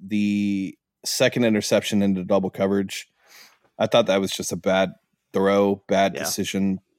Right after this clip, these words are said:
Speaker 1: by Deshaun. He should have never thrown that ball. Uh,
Speaker 2: He
Speaker 1: he
Speaker 2: had
Speaker 1: should have
Speaker 2: made up
Speaker 1: either
Speaker 2: his mind to throw the ball before he saw the coverage.
Speaker 1: Correct. And those are the types of things that he's gotta correct.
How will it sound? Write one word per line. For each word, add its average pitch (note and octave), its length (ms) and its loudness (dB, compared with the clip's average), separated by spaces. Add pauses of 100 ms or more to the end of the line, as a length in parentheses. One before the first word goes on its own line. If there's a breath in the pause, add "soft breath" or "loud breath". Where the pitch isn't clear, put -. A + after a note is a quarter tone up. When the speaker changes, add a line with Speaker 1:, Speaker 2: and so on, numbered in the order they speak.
Speaker 1:
by F#2+ 180 0
Deshaun. F#2+ 600 -2
He A2 100 -4
should A2 180 -2
have G#2 100 0
never F#2+ 200 0
thrown F#2+ 260 -2
that G2 180 0
ball. G2 300 0 (640 soft breath)
Uh, - 140 0
Speaker 2:
He D3 60 4
Speaker 1:
he D3+ 60 4
Speaker 2:
had C3+ 80 4
Speaker 1:
should C#3 100 4
have C#3+ 120 6
Speaker 2:
made C#3 40 6
up B2+ 140 6
Speaker 1:
either F#2 100 -2
Speaker 2:
his G2+ 100 -2
mind A#2+ 260 2
to A2 40 -6
throw A2+ 140 -2
the G2+ 80 -6
ball G#2 200 -2
before A2 280 -8
he G#2+ 80 -4
saw G2+ 180 -6
the G2 80 -12
coverage. F#3 480 -14 (500)
Speaker 1:
Correct. F#2+ 480 0 (160)
And G#2 520 2
those G#2+ 320 0
are A2+ 60 0
the G2 80 -4
types - 280 -2
of - 60 -18
things G2+ 240 -2
that F#2 180 -4
he's G2 180 -6
gotta G2 220 0
correct. G#2 380 -2